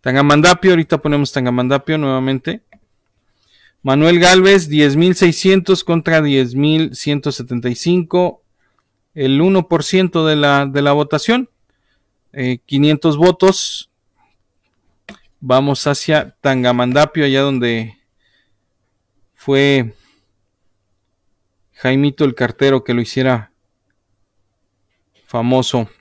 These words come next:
En Tangamandapio, Rodrigo Campos Cuevas, dos mil novecientos cincuenta y siete contra dos mil setecientos cincuenta y seis. Eh, un poquito mayor al uno por ciento de allá de nuestro amigo Edua-, Eduardo Ceja Gil.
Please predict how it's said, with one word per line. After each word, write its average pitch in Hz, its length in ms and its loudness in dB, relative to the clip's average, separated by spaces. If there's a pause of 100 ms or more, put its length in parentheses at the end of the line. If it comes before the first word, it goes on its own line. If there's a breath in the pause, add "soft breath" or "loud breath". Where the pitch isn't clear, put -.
(880 soft breath)
En 135 160 -2
Tangamandapio, 147 760 2
Rodrigo 175 480 4
Campos 185 380 0
Cuevas, 180 520 4
dos 147 200 4
mil 165 200 4
novecientos 165 500 0
cincuenta 135 500 0
y 127 80 0
siete 175 840 0
contra 156 640 2
dos 131 300 0
mil 156 220 2
setecientos 147 500 -4
cincuenta 127 340 0
y 127 80 2
seis. 180 460 2 (520 soft breath)
Eh, 143 640 4
un 170 100 2
poquito 196 500 0
mayor 170 380 6
al 165 160 4
uno 170 300 2
por 131 200 2
ciento 165 680 2
de 123 160 -2
allá 139 200 2
de 147 80 2
nuestro 127 280 0
amigo 143 280 4
Edua-, 139 360 2
Eduardo 139 600 2
Ceja 135 380 -2
Gil. 190 460 -2